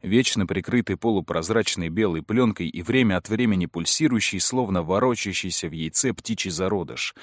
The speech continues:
был расположен точно в центре лба. Ходили слухи, что Сотовый умеет читать мысли. "Брехня", — думается мне. Этого даже мозголомы не умеют.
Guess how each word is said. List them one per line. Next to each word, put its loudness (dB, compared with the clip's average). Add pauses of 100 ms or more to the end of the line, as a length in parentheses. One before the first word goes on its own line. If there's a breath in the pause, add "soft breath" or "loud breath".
(140 loud breath)
был 4
расположен 2
точно 0
в -12
центре -2
лба. -6 (180)
Ходили 4
слухи, 0
что -2
Сотовый -2
умеет 2
читать -4
мысли. -2 (260)
"Брехня", — -4 (180)
думается -4
мне. -8 (300)
Этого 2
даже 4
мозголомы 4
не 0
умеют. -6